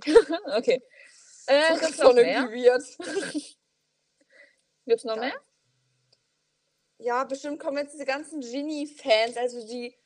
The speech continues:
Speaker 2: Ginny so als Lieblingscharakter kam, kommen, haben und dann kommen sie so an mit so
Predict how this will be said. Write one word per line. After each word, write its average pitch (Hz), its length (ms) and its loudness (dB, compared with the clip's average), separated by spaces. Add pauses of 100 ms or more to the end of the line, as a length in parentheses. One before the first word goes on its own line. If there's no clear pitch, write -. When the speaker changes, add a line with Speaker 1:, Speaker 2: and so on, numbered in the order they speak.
(180)
Speaker 2:
Ginny 285 300 -2
so 247 100 0
als 233 280 0
Lieblingscharakter 254 760 -8
kam, 233 420 -10
kommen, 247 300 -10 (320)
haben 247 220 2
und 269 40 -2
dann 247 180 -6
kommen 285 300 -6
sie 240 80 -10
so 240 80 -2
an 247 200 -6
mit 247 180 -8
so 233 340 0